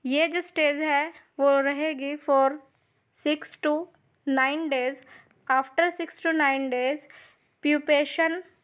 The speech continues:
की ब्रेकडाउन होगी, प्यूपा ब्रेक करेगा और उसमें से एक रेडिश ब्राउन एडल्ट बाहर निकलेगा, जिसकी लाइफ स्पैन फ़ाइव फ़ोर्टी डेज की होती है and जिसकी लेंथ थ्री to थ्री पॉइंट फ़ाइव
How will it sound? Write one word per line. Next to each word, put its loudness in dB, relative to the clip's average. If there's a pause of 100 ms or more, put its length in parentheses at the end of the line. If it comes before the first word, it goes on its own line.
(460)
की 0
ब्रेकडाउन 0
होगी, -4
प्यूपा -2
ब्रेक 0
करेगा 2
और 2
उसमें -2
से -2
एक -2
रेडिश 0
ब्राउन 0 (100)
एडल्ट -2
बाहर 0
निकलेगा, -4
जिसकी -8 (680)
लाइफ 0
स्पैन -2 (960)
फ़ाइव 0
फ़ोर्टी 0
डेज 2 (100)
की 0
होती 0
है 0 (300)
and 0 (260)
जिसकी -2
लेंथ 0 (420)
थ्री 0
to -6
थ्री -4
पॉइंट -2
फ़ाइव -2